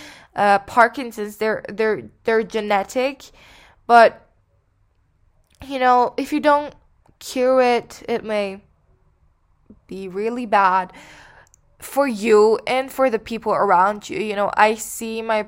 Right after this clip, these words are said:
my aunts and uncles, they're suffering when, when they're around my gra-,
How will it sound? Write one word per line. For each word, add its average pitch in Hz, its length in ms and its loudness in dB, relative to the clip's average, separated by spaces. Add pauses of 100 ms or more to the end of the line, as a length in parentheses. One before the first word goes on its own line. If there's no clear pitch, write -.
(160)
my 196 420 -8 (420)
aunts 226 340 4
and 233 140 -2
uncles, 214 460 0
they're 220 120 -2
suffering 226 640 -4
when, 220 340 -6 (340)
when 226 140 -6
they're 226 160 2
around 214 300 8
my 214 140 0
gra-, 196 340 -2